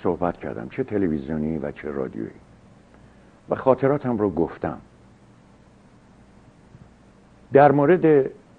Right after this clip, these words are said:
شادروان بختیار هم من به اندازه کافی در برنامه‌های گذشتم صحبت کردم، ولی راجع به این دو نفر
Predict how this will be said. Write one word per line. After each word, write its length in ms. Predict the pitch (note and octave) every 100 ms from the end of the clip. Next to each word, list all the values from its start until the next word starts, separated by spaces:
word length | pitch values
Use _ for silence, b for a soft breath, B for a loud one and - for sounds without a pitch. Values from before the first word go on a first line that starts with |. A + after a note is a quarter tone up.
| _
شادروان 640 | - C#3 B2+ B2 B2 D3 A#2
بختیار 520 | G#2+ - A#2 C3 A2+
هم 280 | G#2+ G2 - - - - _ _ - _ _ _ _ - _ - - -
من 180 | E3+ F3
به 140 | D3+
اندازه 460 | B2 A#2 A2+ F#2 D3
کافی 440 | - A#2+ - C#3+
در 240 | G2+ G2+
برنامه‌های 600 | F2 G2 F2+ F#2+ F#2+ B2 G2+
گذشتم 720 | F2+ F2+ F2+ - B2+ B2+ - - _ _ _ _ _ - _ _ _ _ -
صحبت 340 | C3+ G#2+ D3 C#3+
کردم، 440 | A#2+ F2 D#2+ - -
ولی 320 | B2 F3+ F#2 - B2+
راجع 240 | C#3 D3
به 100 | D#3+
این 200 | D3 C#3+
دو 120 | A#2+
نفر 340 | F#2+ - D#2+